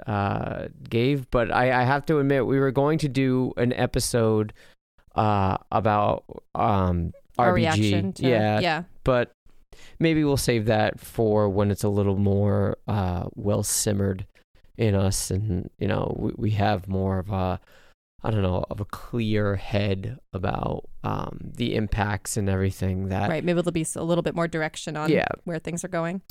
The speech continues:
Speaker 1: But today we're gonna talk about guilty pleasures. So we sort of wanted to lighten it up. Um, it, and maybe this is appropriate given if your, you know, heads are down about,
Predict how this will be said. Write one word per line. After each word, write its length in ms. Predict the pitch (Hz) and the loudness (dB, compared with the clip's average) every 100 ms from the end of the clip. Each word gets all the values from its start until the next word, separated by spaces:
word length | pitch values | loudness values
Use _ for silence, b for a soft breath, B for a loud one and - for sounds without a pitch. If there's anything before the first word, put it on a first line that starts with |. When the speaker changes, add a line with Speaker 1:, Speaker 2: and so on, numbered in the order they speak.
| B B B B - | B B B B -2
Speaker 1:
But 100 | 170 | 2
today 220 | 190 208 | 4 6
we're 100 | 214 | 4
gonna 160 | 202 175 | 2 2
talk 200 | 175 156 | 2 4
about 200 | 143 131 | 2 2
guilty 320 | 139 143 131 | 0 2 0
pleasures. 480 | 139 131 110 104 - | 2 2 2 2 2
So 140 | 127 | 2
we 100 | 123 | 2
sort 240 | - 190 | 4 2
of 80 | 190 | 4
wanted 260 | 170 160 131 | 4 2 2
to 60 | 120 | 0
lighten 380 | 107 123 113 | 2 2 2
it 80 | 113 | 2
up. 240 | 117 127 - - | 4 2 -4 -4
Um, 460 | 131 113 107 101 101 - | 0 2 4 2 -2 -4
it, 220 | 92 - - | -4 -4 0
and 160 | 117 | 2
maybe 260 | 117 120 120 | 4 2 2
this 220 | 120 - | 0 0
is 100 | 117 | -2
appropriate 720 | 113 - 135 151 147 139 131 | 0 0 0 2 2 0 0
given 480 | 117 110 120 120 - | -2 0 0 -2 -6
if 400 | - 147 120 - | -8 -4 -2 0
your, 440 | 117 110 107 107 101 | 2 2 2 0 -4
you 140 | 117 | -2
know, 120 | 107 101 | 0 2
heads 240 | 113 110 | 0 0
are 60 | 110 | 0
down 440 | 104 104 107 113 - | 2 2 2 0 -2
about, 520 | 92 101 110 127 | 0 2 4 2